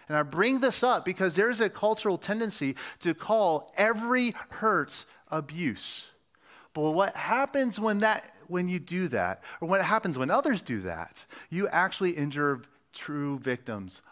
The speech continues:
of true abuse. Because spiritual abuse is about how leaders, spiritual leaders, use their power.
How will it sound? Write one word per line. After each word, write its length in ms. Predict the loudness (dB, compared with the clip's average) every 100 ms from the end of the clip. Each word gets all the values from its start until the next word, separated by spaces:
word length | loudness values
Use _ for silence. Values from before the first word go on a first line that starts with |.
| _
of 140 | -14 -12
true 260 | -8 -8
abuse. 540 | -8 -10 -14 -16 -18 -20 _ _ _ _ _ _ _ _ _ _ _ _
Because 220 | -8 -6
spiritual 480 | -2 0 -2 -2 -4
abuse 380 | -4 -4 -4 -6
is 100 | -4
about 220 | -2 -2
how 360 | 0 0 0 -8 -10
leaders, 520 | -4 -2 -2 -4 -6
spiritual 760 | -10 -2 0 0 -4 -6 -6 -8 -20 -12
leaders, 540 | -6 -2 0 -2 -4 -10 -14
use 360 | -6 -2 -2 0
their 180 | 0 0
power. 580 | 2 2 4 0 -6